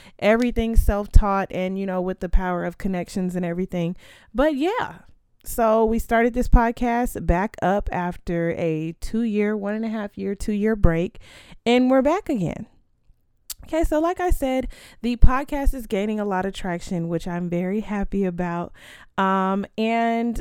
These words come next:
uh, a friend of mine who also started a YouTube channel recently, um, was talking to me the other day about dislikes. You know, on the videos or on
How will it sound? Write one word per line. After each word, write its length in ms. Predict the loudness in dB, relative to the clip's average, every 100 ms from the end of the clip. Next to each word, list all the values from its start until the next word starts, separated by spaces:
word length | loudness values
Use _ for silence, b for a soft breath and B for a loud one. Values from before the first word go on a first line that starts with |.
| -4
uh, 260 | -2 0 -2
a 60 | -2
friend 300 | -2 0 0
of 80 |
mine 340 | 0 0 0 0
who 420 | 0 0 0 -2 -2
also 400 | 0 0 0 -2
started 480 | -4 -8 -6 -6
a 100 | -6
YouTube 440 | -6 -6 -2 -2 -2
channel 420 | -4 -4 -4 -6
recently, 840 | -4 -4 -4 -6 -4 -6 -6 -10 -14 B B B B B -4
um, 640 | -2 0 -2 -4 -6 -10 -12
was 280 | -2 6 6
talking 360 | 6 4 -4
to 60 | -4
me 220 | -2 -2
the 160 | -2 -2 -2
other 240 | -2 -2
day 180 | -2 -2
about 500 | -4 -4 -4 -4 0
dislikes. 920 | 4 4 2 -4 -8 -10 -10 -10 -10 b b b b b
You 120 | 4
know, 220 | 6 6
on 320 | 4 2 2 2
the 80 |
videos 600 | 2 2 4 4 4 4
or 140 | 2 0
on 480 | 2 2 0 -2